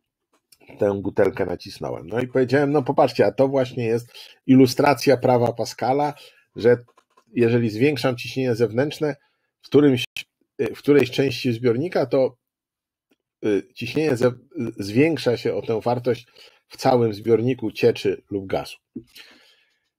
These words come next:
Niektórzy pisali, że prawo Pascala polega na tym, że jak się naciśnie w dowolnym miejscu butelkę, to nurek się zanurzy. To, to nie jest tak, bo prawo Pascala jest sformułowane w ogólnej postaci.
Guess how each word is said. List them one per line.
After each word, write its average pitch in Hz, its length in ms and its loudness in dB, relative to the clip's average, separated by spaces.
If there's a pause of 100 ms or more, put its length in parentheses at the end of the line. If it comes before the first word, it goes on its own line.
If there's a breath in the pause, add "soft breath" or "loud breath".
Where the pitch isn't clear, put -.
(800)
Niektórzy 143 680 2 (100)
pisali, 147 540 2
że 127 200 2
prawo 165 320 0
Pascala 151 460 -2
polega 135 480 -2 (240)
na 143 240 -4
tym, 147 220 -2
że 131 180 2
jak 123 160 -2
się 131 160 0
naciśnie 127 640 -4 (680 soft breath)
w 98 120 -18
dowolnym 131 480 2
miejscu 131 320 -4
butelkę, 131 460 0
to 123 120 -4
nurek 123 300 0
się 120 140 -8
zanurzy. 92 420 -6
To, 117 160 -4
to 120 200 -6
nie 180 180 0
jest 98 220 -2
tak, 76 140 -14
bo 85 140 -10
prawo 175 300 -2
Pascala 160 480 -2
jest 139 240 0
sformułowane 135 800 -2
w 110 60 -10 (380)
ogólnej 127 440 4
postaci. - 520 -12